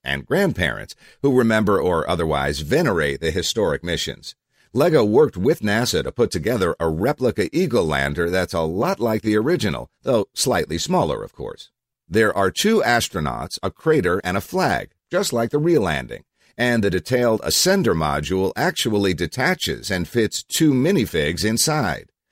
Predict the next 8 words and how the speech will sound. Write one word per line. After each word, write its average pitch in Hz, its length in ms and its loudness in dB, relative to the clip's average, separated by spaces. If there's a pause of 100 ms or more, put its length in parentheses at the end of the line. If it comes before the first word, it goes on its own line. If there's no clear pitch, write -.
(140)
And, 180 500 2
inquiring 76 760 -2
Lego 82 300 -2
enthusiasts 73 640 -6
will 78 140 -2
want 71 200 -2
to 69 60 -4
know, 71 280 -2